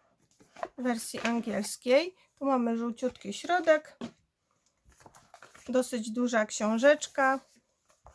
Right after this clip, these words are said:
e, w której, mm, nie będę tutaj, kochani, Wam pokazywać, co dokładnie jest w środku, bo to każdy sobie z Was zobaczy.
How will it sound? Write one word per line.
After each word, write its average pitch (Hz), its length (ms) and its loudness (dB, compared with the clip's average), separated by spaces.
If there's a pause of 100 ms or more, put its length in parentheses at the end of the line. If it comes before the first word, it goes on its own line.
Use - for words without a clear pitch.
(720)
e, 208 160 -4
w - 120 -18
której, 240 720 2 (260)
mm, 247 360 -2
nie 285 140 -2
będę 339 320 2
tutaj, 262 320 2
kochani, 277 460 0
Wam 240 200 2
pokazywać, 247 920 0
co - 160 0
dokładnie 247 840 2
jest 233 400 0
w - 60 -14
środku, 269 580 -2 (680)
bo 269 180 6
to 269 140 2
każdy 277 420 2
sobie 262 380 0
z 240 80 -6
Was 233 420 0
zobaczy. 233 1000 0